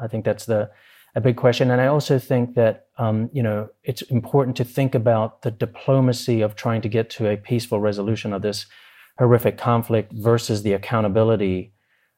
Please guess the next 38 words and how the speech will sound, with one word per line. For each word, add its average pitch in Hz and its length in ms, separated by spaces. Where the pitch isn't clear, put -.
dimension 104 540
and 104 120
how 113 280
they, 110 420
there's 110 300
potential - 540
tension, 170 580
but 139 140
there's 123 140
also 120 200
potential 110 360
synergies 107 560
between 107 400
them. 95 300
Because 123 220
one 135 180
thing 123 220
else 117 320
that, 113 340
um, 110 360
people 123 220
should 117 220
think 185 160
about 117 280
is 110 100
that 113 220
even 156 180
within 123 300
the 113 120
Rome 117 360
Statute 113 420
for 107 100
the 110 60
International 110 420
Criminal 104 240
Court, 113 300
it 120 120
is 110 260